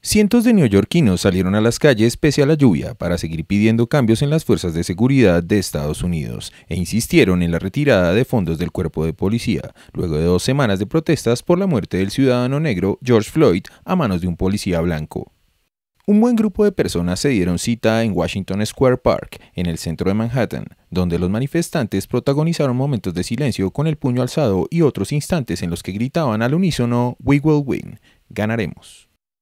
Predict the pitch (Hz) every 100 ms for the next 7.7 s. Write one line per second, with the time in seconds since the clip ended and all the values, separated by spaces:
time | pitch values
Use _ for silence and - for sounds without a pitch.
0 | _ _ - 202 196 190 196 185 180 -
1 | 165 190 208 247 - 185 101 90 - 104
2 | 123 120 120 117 156 - 101 82 127 127
3 | - 90 87 87 92 95 - 120 127 -
4 | 139 110 113 123 131 170 165 - 151 107
5 | _ _ - - 113 - - 101 - 117
6 | 98 110 160 160 131 90 85 90 90 82
7 | - 90 92 76 - 90